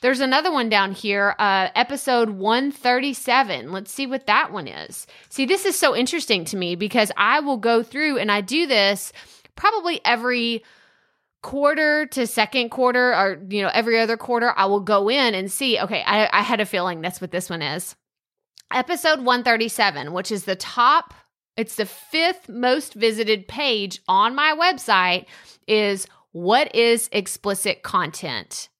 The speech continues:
What does it mean?" And the reason why I created that is because people kept asking me, "Well, if I mark something explicit on the podcast, like,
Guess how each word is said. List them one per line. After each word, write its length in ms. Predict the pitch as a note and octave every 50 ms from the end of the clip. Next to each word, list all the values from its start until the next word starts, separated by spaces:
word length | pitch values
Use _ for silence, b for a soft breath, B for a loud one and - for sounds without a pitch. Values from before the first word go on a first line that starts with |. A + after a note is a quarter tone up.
| _ _
What 260 | - F#3+ G#3+ G#3+ E3
does 180 | G3 G#3 F#3+ F3
it 140 | F#3+ A#2 -
mean?" 400 | E3 C#3 G2 E2+ - F#3 F#3+ - _ b b b b b b b b b b _ -
And 280 | A3 A3 G#3+ G3+ - - - _ -
the 80 | G3+
reason 280 | F#3 G3 G#3+ A#3+ B3 C4
why 120 | B3+ A#3
I 60 | A3 G#3+
created 400 | - - C#4 D#4 F#4 F4+ C4+ F#3+
that 200 | G3 F#3 F#3 F#3
is 160 | G3 G3 G3
because 260 | G#3 - G#3 G3+ -
people 240 | - A3+ - G#3+ G3
kept 220 | - A3 F#3 -
asking 340 | G3+ B3+ D#4 - - - G#3+
me, 140 | G3 F#3+ F#3
"Well, 180 | F3+ G3+ G3+
if 100 | G#3 -
I 60 | A3 A3+
mark 260 | B3+ D4+ E4 D#4+ -
something 360 | - C#4 B3+ A#3+ - G#3+ G3
explicit 540 | F3 F3 - - - - A3 G#3+ - A3 G3
on 100 | F#3+ F3
the 80 | F3+
podcast, 680 | E3+ - C#4 D4 D4 - - A3 F#3+ F3+ F3+ F#3 F3+ -
like, 120 | G#3+ F#3+